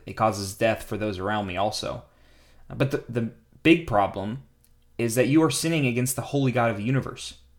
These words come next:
You are saying, "God, your way isn't the best way. I wanna make myself God." You've made yourself an enemy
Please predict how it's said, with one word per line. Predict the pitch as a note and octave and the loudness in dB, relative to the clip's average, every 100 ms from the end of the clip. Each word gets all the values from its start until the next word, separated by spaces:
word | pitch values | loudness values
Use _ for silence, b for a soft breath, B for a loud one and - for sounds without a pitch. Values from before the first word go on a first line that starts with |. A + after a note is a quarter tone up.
| - | 2
You | D3 | 6
are | D3+ | 6
saying, | C#3 C#3 C3 B2 A#2 b b b b b - | 4 2 2 2 -4 b b b b b -2
"God, | A#2 A#2+ A#2+ | 4 6 6
your | B2+ E3 | 4 4
way | C#3 B2+ A#2+ | 6 6 4
isn't | A#2 A#2 | 2 0
the | G2+ | 0
best | A2+ G#2+ | -2 0
way. | B2 B2+ | 4 6
I | |
wanna | A2+ G#2+ | 4 0
make | G#2+ | -4
myself | G2 G2 - A#2+ B2+ | -4 -2 2 2 0
God." | - F2+ - - - | -4 -4 -4 -8 -4
You've | C3 B2+ | 0 4
made | D3 E3 | 4 2
yourself | E3 C3+ C3 C3 | 0 2 2 2
an | - | 0
enemy | C3+ D3 D3 C#3+ B2+ | 2 2 2 0 -2